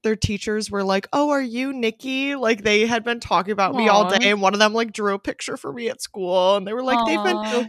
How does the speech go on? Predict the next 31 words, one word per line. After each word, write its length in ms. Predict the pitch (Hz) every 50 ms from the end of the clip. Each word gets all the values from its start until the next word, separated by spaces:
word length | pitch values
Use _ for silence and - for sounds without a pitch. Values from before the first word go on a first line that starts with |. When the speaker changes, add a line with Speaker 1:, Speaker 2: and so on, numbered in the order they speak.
| -
Speaker 1:
they're 160 | - - 339 190
so 220 | 196 175 330 302
Speaker 2:
cute. 60 | 320
Speaker 1:
excited 380 | 311 - - 339 294 302 311 302
to 120 | 339 311
see 360 | - - - 330 320 330 320
you." 220 | 311 302 294 269 -
Yeah. 360 | - 208 175 151 139 165 185 - - - - - - - - - _ -
Um, 640 | 208 208 196 185 175 165 160 170 - 107 101 - _ _ _ _ _
and 140 | - 202 196
so 100 | - 226
then 600 | 202 202 196 196 196 190 190 190 185 180 185 - _ _ _ _ _ _ _ _
on 240 | 175 180 175 180 175
Wednesday, 840 | 185 190 190 196 202 208 202 190 - - 190 180 175 175 175 180 180
we, 220 | 170 175 170 170
like, 420 | 170 170 165 160 160 160 - _ _ _ _ _ _ _ _ _ _ _ _
went 580 | - 180 170 170 170 165 165 165 165 165 - - - - - - - - - - - - - - _ _ _ _ _ _ _ _ _ _ _ _ -
on 140 | 165 175 165
that 120 | 165 -
hike, 380 | - 165 180 170 165 160 165 -
and 100 | 175 165
then 80 | 160 156
we 80 | 156
did, 180 | 151 156 156 -
like, 220 | 143 139 147 _
the 240 | - 104 - 170 165 _ -
glamping 640 | 180 160 147 147 156 160 - 170 165 170 170 165
thing. 580 | - - 190 180 180 180 180 180 185 185 185 - _ - - - - - - _ _ -
And 220 | 170 180 185 180
then, 500 | 170 165 165 165 160 160 160 165 165 - - - _
um, 600 | - 165 165 160 110 104 95 90 92 73 - -